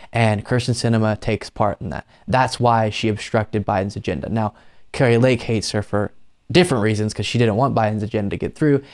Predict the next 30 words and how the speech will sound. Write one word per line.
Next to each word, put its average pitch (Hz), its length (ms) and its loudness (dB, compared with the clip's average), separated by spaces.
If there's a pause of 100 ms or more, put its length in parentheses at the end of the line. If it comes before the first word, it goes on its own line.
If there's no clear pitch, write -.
(300)
and 107 320 2
many 113 180 2
of 104 80 0
the 107 100 0
amazing 117 540 2
things 113 300 0
that - 100 -2
would 110 140 0
have 104 140 -2 (340)
been 110 160 0
great 113 400 2
as 107 160 -4
far 107 180 0
as 110 80 -2
programs 110 640 0 (100)
that 123 300 2 (300)
the 120 120 2
originally 117 480 2
proposed 113 680 0
Build 117 160 2
Back 110 200 -4
Better 117 180 2
plan 110 300 -2
that 110 120 -4
Biden 107 280 0
put - 140 -10
forward, 110 360 0 (460)
um, 110 420 2 (1000)
laid 117 200 4
out, 147 380 4